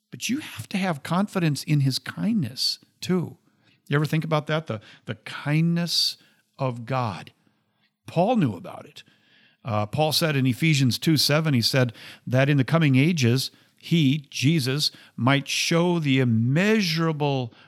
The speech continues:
riches of his grace in kindness toward us in Christ Jesus.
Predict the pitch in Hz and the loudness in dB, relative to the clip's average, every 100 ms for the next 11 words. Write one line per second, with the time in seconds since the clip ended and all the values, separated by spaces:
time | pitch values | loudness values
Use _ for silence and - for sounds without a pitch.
0 | _ - 107 123 151 214 - 151 123 127 | _ -6 -4 0 2 0 0 -2 0 0
1 | 117 113 113 - 127 165 151 90 - - | 0 -2 -6 -6 -2 0 -2 -4 -6 -6
2 | - 135 123 127 - 156 165 143 110 - | -8 -4 -2 -4 -6 -4 -2 0 -2 -6
3 | - 110 101 - 117 110 120 113 - 143 | -6 -8 -6 -8 -8 -8 -8 -8 -8 -8
4 | 139 85 - - | -10 -10 -10 -12